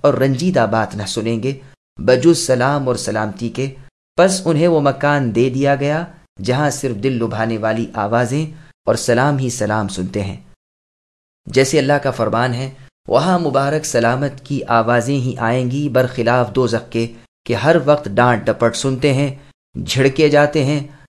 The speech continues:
اور سرزنش کی جا رہی ہے کہ ایسے عذاب برداشت کرو وغیرہ، اور انہیں وہ جگہ دی گئی کہ یہ نہال نہال ہو گئے اور بے ساختہ ان کی زبانوں سے اللہ کی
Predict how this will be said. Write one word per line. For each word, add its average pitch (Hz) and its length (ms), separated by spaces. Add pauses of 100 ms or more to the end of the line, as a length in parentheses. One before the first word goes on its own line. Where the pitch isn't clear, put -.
(100)
اور - 100
سرزنش 135 560
کی 143 140
جا 127 180
رہی 123 260
ہے 127 280 (220)
کہ - 80
ایسے 160 360
عذاب 143 380
برداشت 120 540
کرو 135 260
وغیرہ، 101 300 (1120)
اور 123 100
انہیں 151 220
وہ 151 200
جگہ 165 280
دی 156 240
گئی 180 340 (340)
کہ 143 60
یہ 143 300
نہال 127 440
نہال 117 380
ہو 101 180
گئے 78 160 (400)
اور 113 100
بے 156 200
ساختہ 147 460 (120)
ان 139 120
کی 131 120
زبانوں 120 360
سے 123 140
اللہ 113 180 (120)
کی 113 100